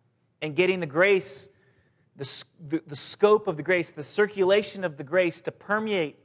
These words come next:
every aspect, because there's a place where it's missed,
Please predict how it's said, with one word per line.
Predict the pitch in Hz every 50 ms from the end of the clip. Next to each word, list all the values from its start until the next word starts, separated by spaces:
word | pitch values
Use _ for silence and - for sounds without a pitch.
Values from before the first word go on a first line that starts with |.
| -
every | 156 180 196 185 180 185 202 202 190 180 165 - - _ _ _ _ _ _ _ _ -
aspect, | 170 165 170 196 190 - - - 156 135 -
because | - 139 - 180
there's | 160 180 160
a | 180
place | 170 - - 220 240 254 294 - - - - - - - _
where | - 170 185 196 202 196 196 196
it's | 185 170 - - 170
missed, | 175 180 196 220 254 233 175 - - - - - - -